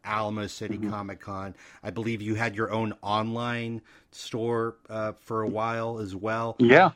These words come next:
Speaker 2: comic break dot com, yep.
Speaker 1: Somebody that's been so, um, immersed in the culture of comics. I have, this is the question I have for you.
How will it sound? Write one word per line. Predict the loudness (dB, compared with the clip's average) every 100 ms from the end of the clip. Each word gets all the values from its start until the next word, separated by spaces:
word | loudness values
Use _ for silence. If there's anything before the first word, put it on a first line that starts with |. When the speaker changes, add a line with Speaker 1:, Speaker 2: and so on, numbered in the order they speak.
| _ -14
Speaker 2:
comic | 2 6 6 4
break | -4 -4
dot | -4 -4 -4
com, | -6 -6 -6
yep. | -6 -8 -10 -12
Speaker 1:
Somebody | -4 0 2 4 4
that's | 0 -2
been | 0 0
so, | 0 -6 -4 0 4 4 4 2 0 -8
um, | -6 -4 -4 -4
immersed | -4 -2 0 2 2 -2 -8 -12 _
in | -4 0 0
the | -2
culture | -8 -6 -6 -4 -6 -6
of | -6
comics. | -8 -8 -8 -12 -18 -12
I | -6
have, | 0 2 2 -2
this | -2 0
is | 2
the | 2
question | 2 2 -2
I | -6
have | -6 -8
for | -10
you. | -10 -12